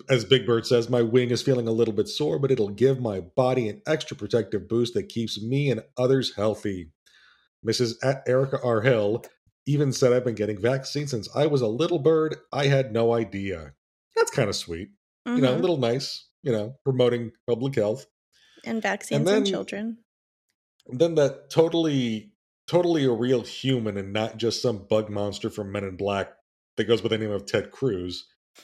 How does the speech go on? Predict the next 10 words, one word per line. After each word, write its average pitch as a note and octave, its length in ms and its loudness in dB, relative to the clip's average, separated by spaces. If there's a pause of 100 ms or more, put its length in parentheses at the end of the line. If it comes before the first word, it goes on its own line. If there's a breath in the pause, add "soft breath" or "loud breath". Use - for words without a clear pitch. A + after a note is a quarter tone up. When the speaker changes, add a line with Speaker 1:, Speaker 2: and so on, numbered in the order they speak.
Speaker 2:
<laughs> - 400 -16
Speaker 1:
retweets C#3 540 -2
it D3 100 -2
and B2+ 80 -6
says, A#2+ 220 2
"Government D3 420 2
propaganda B2+ 560 2
for C3 120 0
your A2+ 160 0
five-year-old." F#2 640 -4